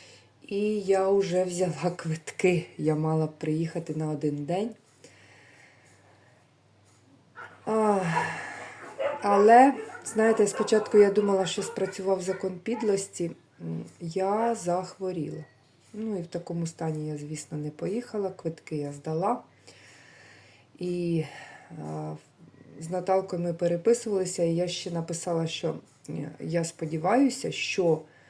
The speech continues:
у Всесвіта є поважна причина на те, що він мене не відпустив у Львів.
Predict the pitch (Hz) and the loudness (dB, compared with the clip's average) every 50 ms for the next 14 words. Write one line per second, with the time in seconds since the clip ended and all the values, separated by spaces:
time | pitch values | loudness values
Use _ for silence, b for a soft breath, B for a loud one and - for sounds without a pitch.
0 | B B B B B B B B B B - 190 160 - - - - 202 214 262 | B B B B B B B B B B -6 -6 -4 -4 -6 -2 2 4 4 4
1 | 269 - - - 190 165 - - 160 156 - - _ _ _ _ _ _ _ _ | 4 0 -2 -4 -4 -4 -4 -6 -8 -8 -8 -14 _ _ _ _ _ _ _ _
2 | _ - 160 147 151 165 196 220 233 240 226 - - 202 180 190 208 214 208 - | _ -8 -6 -6 -2 4 6 8 8 6 4 2 -2 -2 0 2 0 0 0 0
3 | 208 208 202 - 214 220 214 - - - - 208 175 160 151 147 147 151 151 - | -2 -2 0 0 0 0 0 -2 -6 -4 -4 -2 -2 -2 -2 -2 -2 -4 -4 -2
4 | - 233 240 - - - 165 160 175 202 202 196 180 170 165 156 156 147 156 156 | -2 -2 -2 -2 -6 -6 -4 -4 -4 -2 -2 -2 -2 -2 0 0 0 -2 -4 -8
5 | - - - 165 - - - - 180 196 196 - - - _ - 170 170 165 160 | -10 -14 -14 -14 -14 -12 -6 -2 -2 -2 -2 -2 -8 -16 _ -8 -6 -6 -6 -6
6 | 156 147 143 | -6 -8 -10